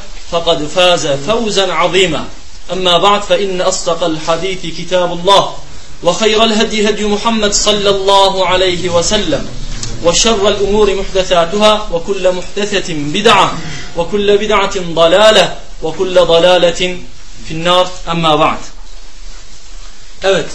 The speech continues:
bu haftaki işleyeceğimiz konular birisi meratibul iman dediğimiz imanın mertebeleri. Evet, daha önceki haftalarda söyledik ki imanın şubelerden ve cüzlerden oluşan,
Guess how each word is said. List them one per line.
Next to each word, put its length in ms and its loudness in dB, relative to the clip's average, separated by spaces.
bu 160 2
haftaki 640 0
işleyeceğimiz 800 -2
konular 380 0
birisi 600 -2
meratibul 760 2
iman 440 2
dediğimiz 540 -2
imanın 460 2
mertebeleri. 800 2
Evet, 240 2
daha 180 4
önceki 520 0
haftalarda 560 2
söyledik 460 2
ki 140 -2
imanın 440 4
şubelerden 920 2
ve 120 2
cüzlerden 680 2
oluşan, 460 2